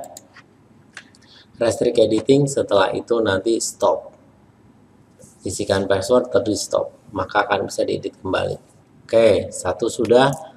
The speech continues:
untuk yang Microsoft Word. Sekarang saya berpindah lagi ke yang Microsoft Excel.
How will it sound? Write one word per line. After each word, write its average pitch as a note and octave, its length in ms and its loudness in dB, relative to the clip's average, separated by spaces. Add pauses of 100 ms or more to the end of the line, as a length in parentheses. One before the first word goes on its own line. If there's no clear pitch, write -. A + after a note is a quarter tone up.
(260)
untuk A2 480 2
yang G2+ 240 6
Microsoft G2+ 720 -2
Word. A2 400 6
Sekarang G#2+ 800 -2
saya G2 480 -2
berpindah A2 560 -2
lagi B2+ 560 -2 (320)
ke D3+ 400 10
yang A2+ 400 4
Microsoft G2 800 -2 (240)
Excel. - 560 -2